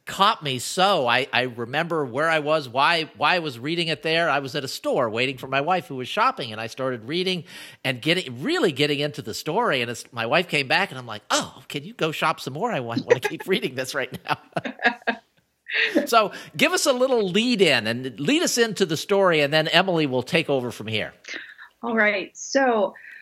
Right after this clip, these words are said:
Speaker 2: Bellatrix centers on the relationship between Bellatrix and Yelena. And Yelena
Speaker 1: And for people who aren't familiar with the canon.
Speaker 2: Okay. So Bellatrix is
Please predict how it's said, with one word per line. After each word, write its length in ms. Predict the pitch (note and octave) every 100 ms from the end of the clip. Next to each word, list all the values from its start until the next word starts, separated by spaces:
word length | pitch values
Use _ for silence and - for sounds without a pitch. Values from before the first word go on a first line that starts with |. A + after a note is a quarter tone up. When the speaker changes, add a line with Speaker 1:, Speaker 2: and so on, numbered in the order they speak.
| - _ _
Speaker 2:
Bellatrix 840 | A3+ C4+ D#4 D#4 - F4+ F4+ - -
centers 800 | C4+ C4 C#4+ C4+ B3+ - - - _ A#3+
on 340 | A#3 A#3 A3
the 100 | G#3+
relationship 640 | G#3 G3+ B3+ C4 A3 B3+
between 480 | - - - B3+ B3
Bellatrix 520 | G#3+ G3+ G3 G3 -
and 100 | F3+
Yelena. 560 | F3+ F3 E3+ - C#3 D3 - _ _ _ _ -
And 460 | A3+ A3 G#3+ G#3+
Yelena 540 | G#3+ G#3+ G#3+ B3 D4 D#4+
Speaker 1:
And 100 | F3
for 100 | G#3
people 320 | A#3+ D4+ D#4
who 140 | B3+
aren't 240 | A3+ G#3 B3+
familiar 540 | B3 A3 A3 G#3+ G#3
with 240 | F#3+ G3 G3
the 80 |
canon. 640 | - G3 G3 D3+ G#2 G#2 A#2 -
Speaker 2:
Okay. 380 | A3+ A#3+ A#3+ F3+ - - - - - -
So 360 | - B3+ A#3 G#3+
Bellatrix 680 | G#3+ C4 E4 D#4+ D#4+ D4+ -
is 220 | A3+ G#3+